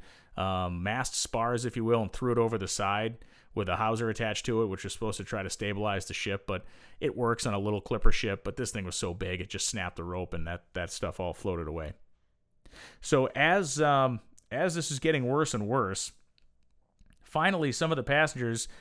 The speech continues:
in the most eighteen, you know, sixty-one thing ever, some of the passengers form a committee, and they, they approach the captain with this committee, and they demand answers, and they demand to sh-, tour the rest of the ship, which the captain allows them to do.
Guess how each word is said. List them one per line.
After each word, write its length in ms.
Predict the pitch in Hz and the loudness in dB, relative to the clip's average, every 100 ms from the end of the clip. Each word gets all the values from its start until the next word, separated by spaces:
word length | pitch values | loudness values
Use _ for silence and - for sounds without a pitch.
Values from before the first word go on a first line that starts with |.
| - - | -16 -4
in 200 | 120 117 | 0 4
the 100 | 120 | 6
most 300 | 120 113 - | 6 4 0
eighteen, 600 | 139 160 - 147 135 117 - | -2 -2 -2 0 0 -2 -2
you 100 | 117 | -2
know, 120 | 110 | 0
sixty-one 580 | - - - 120 135 131 | 0 -2 0 0 2 2
thing 200 | 123 117 | 0 2
ever, 240 | 123 101 | 2 0
some 220 | 95 165 | 0 0
of 40 | 185 | 0
the 60 | |
passengers 500 | 143 143 147 - 120 | 2 2 2 0 -4
form 300 | - 139 131 | -2 0 2
a 100 | 117 | 0
committee, 640 | - - 113 107 127 85 - - - - - - | -2 0 2 4 2 0 -8 -20 -20 -20 -14 -4
and 120 | 110 | 0
they, 260 | 110 101 - - | 0 0 -2 -2
they 120 | 117 | -2
approach 460 | 113 - 185 - | 0 4 4 4
the 80 | - | -2
captain 500 | - - - - 120 | -4 -2 -2 0 2
with 160 | 120 127 | 2 0
this 180 | 104 - | 0 -2
committee, 480 | - 127 151 113 | -2 2 2 2
and 100 | 104 | 2
they 80 | 104 | 0
demand 420 | 107 104 139 156 143 | 0 0 0 0 0
answers, 520 | 120 135 - 98 104 | -2 -2 -2 -4 -4
and 120 | 101 | -2
they 120 | 107 | -2
demand 380 | 101 110 120 123 | -2 -2 -2 -2
to 80 | 101 | -6
sh-, 80 | - - | -8 -4
tour 300 | 160 151 113 | 2 4 2
the 80 | |
rest 260 | 110 110 - | 0 -2 -4
of 80 | 85 | -6
the 60 | |
ship, 360 | 85 120 - - - - - _ _ - | -4 -6 -6 -12 -20 -20 -20 _ _ -6
which 180 | 110 - | -4 -2
the 100 | 107 | -2
captain 320 | 113 95 107 | -2 0 0
allows 300 | 95 95 92 | -2 -2 -2
them 140 | 95 80 | -4 -8
to 100 | 82 | -8
do. 200 | 82 | -10